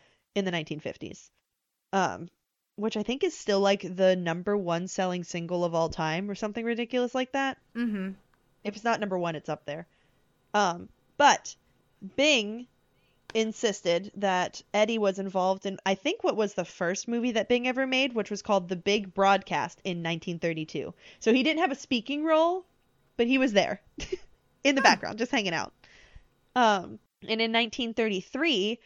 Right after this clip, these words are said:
Speaker 1: Bing wanted Eddie to have a speaking role in his next movie, which was called College Humor, by the way.
Speaker 2: That's funny.
Speaker 1: Yeah. Um, however, Eddie had been having troubles with his voice being low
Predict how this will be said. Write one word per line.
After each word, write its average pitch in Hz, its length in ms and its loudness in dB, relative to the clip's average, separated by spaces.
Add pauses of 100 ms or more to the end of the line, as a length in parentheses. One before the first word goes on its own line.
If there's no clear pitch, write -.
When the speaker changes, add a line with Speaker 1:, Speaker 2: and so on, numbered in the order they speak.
(280)
Speaker 1:
Bing 254 300 6
wanted 240 260 2
Eddie 214 220 4
to 208 100 0
have 202 120 2
a 185 40 -8
speaking 302 400 0
role 208 140 2
in 196 80 0
his 180 160 -2
next 330 280 -2
movie, 208 280 0
which 202 160 0
was 226 100 -2
called 605 260 8
College 254 440 6
Humor, 196 480 2 (100)
by 170 200 6
the 160 120 0
way. 160 360 -2 (500)
Speaker 2:
That's 254 260 2
funny. 170 460 -8
Speaker 1:
Yeah. 226 380 4 (640)
Um, 233 260 4
however, 226 840 2 (120)
Eddie 254 280 4
had 294 240 2
been 226 100 -2
having 226 340 2
troubles 220 600 0
with 202 240 -2
his 196 220 -4
voice 208 340 -2
being 190 320 -2
low 190 360 2